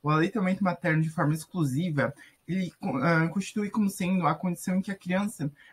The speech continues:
ela recebe apenas o leite materno e não outros alimentos, exceto vitaminas, minerais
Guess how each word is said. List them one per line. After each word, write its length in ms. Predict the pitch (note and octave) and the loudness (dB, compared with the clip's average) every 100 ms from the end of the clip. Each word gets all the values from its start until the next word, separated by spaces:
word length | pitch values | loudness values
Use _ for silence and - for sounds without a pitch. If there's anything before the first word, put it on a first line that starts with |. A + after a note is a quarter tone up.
| - | -2
ela 200 | E3 E3+ | 2 4
recebe 360 | F#3+ F#3 F#3+ | 2 0 0
apenas 320 | F#3+ G#3+ A3+ A3+ | 0 2 2 2
o 60 | |
leite 260 | A3 G#3+ - | 2 0 2
materno 680 | B3+ - G#3 F3+ C#3+ B2 - | 0 2 4 4 4 2 0
e 80 | F3+ | 0
não 300 | F#3 F#3+ F#3+ | 2 2 2
outros 280 | F#3+ F#3+ G3 | 0 -2 0
alimentos, 760 | G3 G3+ G3 F#3 F3+ E3 E3 - - _ _ | 0 0 2 0 -2 -6 -12 -16 -20 _ _
exceto 540 | F3+ - F#3+ D#3 D#3 | -4 0 2 2 2
vitaminas, 760 | C#3+ C#3 C#3+ C#3 E3 G#3+ A#3+ - - | -4 0 4 4 4 4 2 -2 -2
minerais 800 | F3 F3 D3+ C3+ D3+ A3 - | 2 4 4 6 4 2 -4